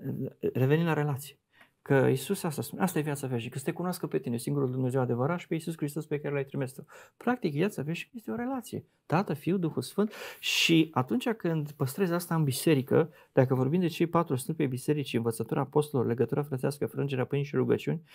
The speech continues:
toate astea trebuie să făcute împreună cu, uh, cu Dumnezeu. Învățătura apostolilor, studiem Scriptura și îi zicem lui Dumnezeu, "Doamne, vorbește-mi." O, o tânără spunea la un moment dat și mi-a plăcut cuvântul ăsta, eu când stau dimineață și am timpul meu cu Domnul,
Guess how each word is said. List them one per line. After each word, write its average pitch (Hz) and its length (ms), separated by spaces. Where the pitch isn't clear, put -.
toate 196 300
astea 185 180
trebuie 160 240
să 147 100
făcute 156 320
împreună 147 460
cu, 147 480
uh, 113 420
cu - 100
Dumnezeu. 120 460
Învățătura 120 500
apostolilor, 139 400
studiem 131 260
Scriptura 165 640
și - 180
îi 127 320
zicem 160 260
lui 156 100
Dumnezeu, 147 280
"Doamne, 160 440
vorbește-mi." 147 600
O, 170 160
o 156 120
tânără 156 320
spunea 127 300
la 139 60
un 135 60
moment 123 180
dat 143 100
și 143 80
mi-a 131 100
plăcut 143 360
cuvântul 135 380
ăsta, 143 160
eu 147 120
când 143 160
stau 165 220
dimineață 151 460
și - 140
am 123 100
timpul 147 260
meu 127 140
cu - 80
Domnul, 127 380